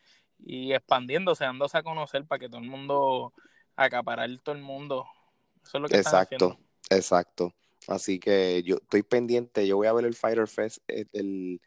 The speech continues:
Speaker 2: este sábado y también el de julio también, no me lo voy a perder. Así que,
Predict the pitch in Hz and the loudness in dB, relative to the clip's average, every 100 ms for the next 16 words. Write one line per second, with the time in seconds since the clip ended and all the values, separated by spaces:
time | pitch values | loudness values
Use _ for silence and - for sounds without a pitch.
0 | _ _ _ - 107 - 101 113 110 101 | _ _ _ -8 -4 -4 0 4 6 6
1 | 95 90 87 90 95 98 95 92 98 98 | 2 -2 -6 -6 -4 -2 -2 -2 -2 0
2 | 95 90 87 90 92 92 82 85 87 90 | -2 -2 -4 -4 -6 -6 -12 -12 -2 2
3 | 95 95 92 90 90 87 90 90 _ 87 | 6 6 6 4 -2 -6 -10 -10 _ -18
4 | - 90 80 85 - | -10 -10 -6 -8 -8